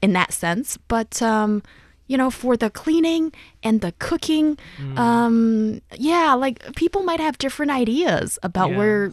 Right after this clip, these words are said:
Speaker 1: you're trying to get at college.
Speaker 2: Yeah, I, I guess if you are a nanny and you are supposed to, you, you receive this order from your client to, for example, perform a cooking in their,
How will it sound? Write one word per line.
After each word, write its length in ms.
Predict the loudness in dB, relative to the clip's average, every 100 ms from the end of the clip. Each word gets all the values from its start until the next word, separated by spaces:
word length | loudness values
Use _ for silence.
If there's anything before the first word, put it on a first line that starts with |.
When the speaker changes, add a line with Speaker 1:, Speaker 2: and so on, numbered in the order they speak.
| -8
Speaker 1:
you're 120 | -8 -4
trying 220 | -2 0
to 80 | -2
get 340 | -2 -2 0
at 320 | 2 2 0 -4 -20 _
college. 800 | -4 2 4 4 4 2 0 -4 -6 -18 -14
Speaker 2:
Yeah, 360 | -10 -10 -10 -12
I, 220 | -10 -6 -2
I 40 |
guess 200 | -2 -2
if 180 | -2 -2
you 280 | 0 0 0
are 180 | -2 -2
a 200 | -4 -4
nanny 640 | -4 -4 -2 -2 -4 -4
and 200 | -6 -4
you 180 | -4 -4
are 60 |
supposed 500 | -6 -8 -6 -6 -6 -6
to, 380 | -4 -4 -6 -8
you, 220 | -6 -6
you 220 | -4 -2 -2
receive 400 | -4 -4 -4 -4
this 160 | -6
order 400 | -2 0 0 -2
from 400 | -4 -4 -2 -2
your 100 | -6
client 640 | -6 -4 -2 -2 -4 -6
to, 220 | -8 -8 -8
for 200 | -6 -6
example, 460 | -6 -6 -6 -6
perform 420 | -8 -6 -2 -2
a 80 | -4
cooking 640 | -10 -4 -4 -2 -4 -4 -8 -14 -18 -18 -18 -4
in 140 | 0
their, 260 | 2 2